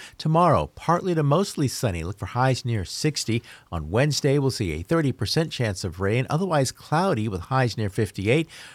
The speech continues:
Rain likely Wednesday night, then Thursday, cloudy with just a slight chance of rain, highs near sixty-one. More rain heading in for Friday and the weekend, but highs will be around sixty degrees. Look for overnight lows,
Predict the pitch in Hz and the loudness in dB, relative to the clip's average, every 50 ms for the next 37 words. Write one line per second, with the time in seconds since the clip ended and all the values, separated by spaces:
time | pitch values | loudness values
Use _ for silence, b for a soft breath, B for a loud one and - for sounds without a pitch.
0 | B B - 175 214 214 170 165 185 214 214 - 175 156 143 113 120 120 139 170 | B B -4 -2 0 0 2 2 2 2 2 2 2 2 2 2 0 0 0 2
1 | 196 202 170 160 143 139 123 117 113 120 131 - - - - - 135 147 143 139 | 2 0 0 0 0 2 2 2 2 4 4 2 2 0 -4 -2 0 2 2 2
2 | 123 - 185 208 220 185 139 147 110 90 85 - - - 139 135 139 143 151 147 | 2 2 2 2 2 0 2 0 0 0 0 -2 -2 0 2 4 4 4 2 2
3 | 135 123 - 135 120 - - 107 - - - 196 233 247 - - 160 117 95 - | 0 0 2 0 -2 0 -2 -2 -2 -2 0 -2 -2 -2 -2 0 0 0 0 0
4 | 110 87 - 92 87 85 113 156 - B B B B - 101 107 117 101 98 107 | -4 -6 -4 -2 -2 -2 -2 -2 -4 B B B B -2 0 0 0 0 -2 -2
5 | 107 92 92 - - - 139 120 - - - 98 87 87 113 127 120 117 117 - | -2 -2 -2 -4 -4 -2 -2 -2 -2 -4 -6 -4 -4 0 2 2 2 2 0 -2
6 | B B B B B B B 85 92 117 127 120 113 113 113 110 98 85 - 139 | B B B B B B B -2 0 2 2 2 2 2 2 0 -2 -2 0 0
7 | 139 135 131 123 127 135 139 127 - 98 76 - - 131 135 139 147 147 147 147 | 2 2 2 2 2 0 0 -2 -4 -6 -6 -4 0 2 2 4 4 2 2 0
8 | 147 - 127 135 143 131 123 113 107 107 160 208 226 - - 131 113 131 143 131 | 0 0 -2 -2 -2 0 0 0 0 -2 -2 -4 -4 -2 0 2 2 2 2 2
9 | 117 - - - - 131 139 151 160 160 - 151 135 123 117 110 120 113 95 95 | 0 -2 -4 -4 -2 0 0 0 0 -2 -2 -4 -2 -2 0 0 0 0 0 0
10 | 92 95 98 95 - - 95 - - - 85 98 101 92 - 95 87 71 64 - | -2 -2 -4 -6 -6 -10 -10 -10 -10 -10 -8 -8 -8 -6 -4 -4 -4 -4 -6 -8
11 | - - B B B B B B 202 - - - - 160 143 139 131 120 98 - | -14 -18 B B B B B B -2 0 -2 -2 0 2 2 4 2 2 2 2
12 | 135 127 104 92 98 101 - | 2 2 2 2 0 -2 -6